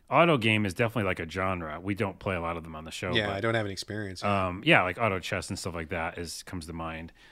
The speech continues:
Speaker 1: So if it's like that, that kind of explains the style at least. But, um, and it's also called a simulator. But yeah, the, the studio is called Keyhole Studio. It's translated. Um, I just translated it.
Speaker 2: Thank you.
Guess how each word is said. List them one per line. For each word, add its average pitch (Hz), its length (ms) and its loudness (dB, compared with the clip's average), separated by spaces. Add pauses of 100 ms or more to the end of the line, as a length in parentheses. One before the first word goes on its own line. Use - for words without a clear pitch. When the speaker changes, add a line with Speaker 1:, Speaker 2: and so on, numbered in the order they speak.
(100)
Speaker 1:
So - 160 2
if 120 80 4
it's - 180 0
like 156 200 4
that, 123 340 6
that 107 160 2
kind 123 140 0
of 104 80 0
explains 104 420 0
the - 160 -10
style 107 520 2
at 147 40 -2
least. 165 460 0 (420)
But, 107 320 6
um, 90 520 0 (420)
and 117 140 6
it's - 100 2
also 117 220 4
called 98 180 -2
a 85 40 -4
simulator. 101 500 -2
But 92 280 -2 (300)
yeah, 143 220 8
the, 104 140 -2
the 117 140 -4
studio 160 280 0
is 120 80 -4
called 107 200 2
Keyhole 117 360 0
Studio. 87 600 -4 (140)
It's - 160 -10
translated. 85 580 -4 (160)
Um, 80 400 -10 (560)
I - 60 -8
just - 160 -8
translated 76 400 -10
it. - 180 -16
Speaker 2:
Thank - 60 -20
you. - 60 -20